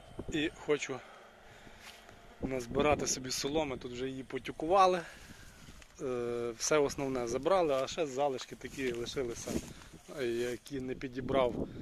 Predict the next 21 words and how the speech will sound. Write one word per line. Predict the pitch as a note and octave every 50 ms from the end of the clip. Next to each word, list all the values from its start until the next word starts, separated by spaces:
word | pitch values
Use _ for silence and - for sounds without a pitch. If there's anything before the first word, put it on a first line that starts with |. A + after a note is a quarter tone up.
| - - - - - - - - - - -
от, | - C3+ B2 A#2+ - - - - - -
які | B2+ A#2+ - C3
не | A#2+ B2 A#2+
підібрав | - C3 A#2+ B2+ A#2+ B2+ C3+ C3+ B2 A2+
цей, | - - B2+ A2+ A2 A2 A2+ B2+ C3+ D#3 C3
е, | B2 A#2 A#2 A2+ A2 A2+ A2+ A2 A2 A2 G#2 - - - - - - - - - - - -
тюкопрес, | - C#3 A#2+ - C#3 A#2 - D3 D#3+ D#3 C#3 - -
чи | - A#2+
як | A#2+ A#2
він | A2+ A#2 A2+
там | A2 - A2+ A2+
називається. | A#2 A2+ A2 A2+ A2+ A2+ A2 A2 G2+ - - - - - - - - - - - - - - - - - - - - - - - - - - - - -
От, | - - C3 B2+ A#2+ A2+ - - - -
і | D#3+ C3+ C3+ B2+ B2 - - - - - - - - - - - - - - - - - - - - E3+
я | D3+ D3 D3
собі | - - C#3 B2+ C3+
такий | - - - - D3 C#3+
от | C#3 C3+ C3 - - - - - - - - - -
кубовий | - C#3+ C3+ D3+ D#3 D3 C#3 C3+
невеликий | C3 C3 B2+ B2+ C3+ C3+ C3+ B2+ - C3+
прицепчик, | - - D3 C3 - D3 C#3+ - - - A#2+